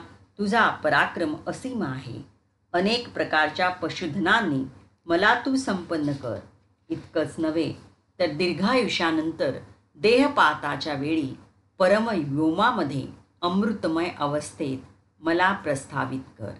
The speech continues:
हे ऐश्वर्यवान इंद्रात्मक सूर्या, तू जन्ममरणाचा प्रवास संपवणारा आहेस. सर्वांच्या अगोदर लोक तुला आवाहन करतात. हे आवाहन केलेल्या सूर्या,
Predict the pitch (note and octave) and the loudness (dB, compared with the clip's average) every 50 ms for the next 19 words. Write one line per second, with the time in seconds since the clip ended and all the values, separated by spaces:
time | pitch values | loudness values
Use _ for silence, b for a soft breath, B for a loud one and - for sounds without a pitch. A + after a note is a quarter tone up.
0 | - _ _ _ _ _ _ _ _ _ _ D#3+ D#3 D3+ C3+ - - D#3 D3 C#3+ | -18 _ _ _ _ _ _ _ _ _ _ -10 -10 -10 -12 -8 -6 -6 -4 -4
1 | - - E3+ D#3 D#3+ D3+ D3+ D#3 D#3 D#3 D3+ D#3+ D#3+ D3 C#3+ - - E3 E3+ E3+ | -6 -6 -6 -6 -4 -4 -4 -2 0 2 2 2 0 0 -6 -6 -6 -6 -4 -2
2 | E3 F3+ F3+ G3+ G#3 - G3+ F3 D3+ D3 D3 - - D#3 D3 C3+ C3 C3+ B2+ A#2+ | 2 4 4 4 4 2 -2 -4 -4 -4 -8 -10 -8 -8 -6 -4 -4 -4 -4 -4
3 | A#2+ - - - _ _ _ _ _ _ _ B3+ B3 G#3 F#3 A3+ A#3+ C4 C#4 C#4+ | -8 -10 -16 -20 _ _ _ _ _ _ _ -6 -6 0 0 2 4 4 4 4
4 | C4+ A#3+ G3+ F#3 F#3 F3+ F#3 G3 G3 A#3 A3+ G#3+ - - F3+ E3+ F3 E3+ F3+ G3+ | 4 4 4 4 4 4 2 2 2 0 0 0 0 -2 -2 0 2 2 2 2
5 | G3 - - E3+ D3 C#3+ C3+ C#3+ D#3+ F#3+ G#3+ G#3 E3+ C#3+ C3+ C#3 C3 B2 B2 C3 | -2 -6 -6 -4 -4 -4 -4 -4 -2 -2 0 0 0 0 2 0 0 0 -2 -6
6 | C3+ B2 A2+ A2 G#2+ - - - _ _ _ _ _ _ _ _ E3 D3+ D3 D3+ | -8 -10 -10 -10 -12 -14 -20 -20 _ _ _ _ _ _ _ _ -4 -2 2 4
7 | D#3+ E3+ F3+ F3+ F3 F#3+ E3+ D#3+ - - D3 C#3+ D3 E3+ F3 D#3 D#3 D3+ D#3 E3 | 4 4 2 0 -2 -2 -2 -2 -2 -4 -6 -4 -4 -4 -2 -2 -2 -2 -2 -4
8 | D3 C#3+ C#3 D#3 E3+ E3 - F3+ - - E3 D#3+ F3+ G#3 A3 F#3+ E3 C#3+ D3 C#3+ | -4 -4 -4 -4 -4 -4 -6 -8 -6 -4 -2 0 2 4 4 4 2 2 0 0
9 | C#3 C#3+ D3 C#3 C3+ C3+ C#3 C3+ B2 - - - A2 - - - - _ _ _ | -2 -2 -6 -8 -8 -6 -8 -10 -10 -8 -6 -6 -6 -6 -8 -12 -20 _ _ _
10 | _ _ _ _ _ _ - A#3 A#3 - - G3 F#3+ F#3+ G3 G#3 A3+ C4 C#4 C#4 | _ _ _ _ _ _ -4 -4 -2 2 6 6 6 6 6 4 4 4 4 2
11 | C4+ C4 A#3+ A3 G#3 G3 F#3+ F3+ E3+ E3 D#3 - - - D#3+ E3+ D#3+ D#3 C#3 B2+ | 2 2 0 0 0 0 0 0 0 0 0 -2 -4 -6 -6 -4 -4 -2 -2 -2
12 | A#2 G#2+ | -4 -6